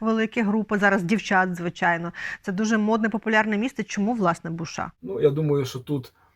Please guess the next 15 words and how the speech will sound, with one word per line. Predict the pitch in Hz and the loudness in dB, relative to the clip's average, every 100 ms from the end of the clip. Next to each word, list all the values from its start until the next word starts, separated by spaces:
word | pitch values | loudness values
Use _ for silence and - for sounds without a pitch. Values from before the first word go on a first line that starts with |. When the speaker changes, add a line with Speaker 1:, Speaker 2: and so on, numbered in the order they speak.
| _ 127 | _ -8
Speaker 2:
е, | 127 | -6
зіграло | 117 131 123 147 135 131 127 | -2 0 2 4 4 4 4
його | 127 131 127 | 2 2 0
популярність. | 120 123 139 196 240 151 117 - - | 0 -6 -2 0 0 -2 -4 -10 -6
Е, | 117 | -4
по-перше, | 120 123 175 151 123 | -4 -4 -4 -4 -4
там | 120 117 - _ _ _ | -2 -4 -10 _ _ _
і | 120 117 117 117 | -6 -4 -2 2
один | 117 127 123 | 2 2 -2
з | |
президентів | - 120 120 135 220 214 196 | -2 -4 -2 0 0 0 -6
приклав | 160 156 165 156 143 | -6 -4 2 2 4
руку, | 151 151 127 120 | 0 0 -2 -2
там, | 123 113 113 _ _ _ | -2 -4 -6 _ _ _
і | 135 | 2